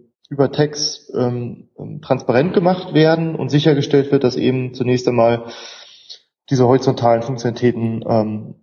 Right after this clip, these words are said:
ähm, abgebildet werden, bevor die vertikalen kommen. Das ist der eine Aspekt, den ich noch nennen wollte.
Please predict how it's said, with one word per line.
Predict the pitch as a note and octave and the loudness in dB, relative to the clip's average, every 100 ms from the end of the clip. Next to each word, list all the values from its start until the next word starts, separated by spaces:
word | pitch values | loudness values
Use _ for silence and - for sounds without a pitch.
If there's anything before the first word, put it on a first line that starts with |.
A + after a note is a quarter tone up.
| _ _ | _ _
ähm, | - D#2+ | -12 -8
abgebildet | - - E3 D3 D3 D3+ - D3+ - - - | -8 -4 0 2 4 2 0 -8 -10 -12 -2
werden, | C3+ C3 C3+ | 0 2 -2
bevor | A#2+ - A#2+ | -4 -2 -2
die | A#2 A2+ | 0 0
vertikalen | A#2+ B2 - G#2+ G2+ G2+ | 0 -2 0 0 0 -4
kommen. | G#2+ G2+ E2+ - _ _ _ _ _ _ _ | -6 -6 -8 -18 _ _ _ _ _ _ _
Das | - A#2 | -10 -2
ist | |
der | G#2 | 2
eine | B2 C#3+ | 4 2
Aspekt, | - D3+ D3+ | 2 -4 -2
den | C3+ | -2
ich | C3 | 0
noch | C3+ C3 - | -2 -4 -10
nennen | - C3+ C#3 | -4 -4 2
wollte. | C3+ C#3 C#3 | 2 4 2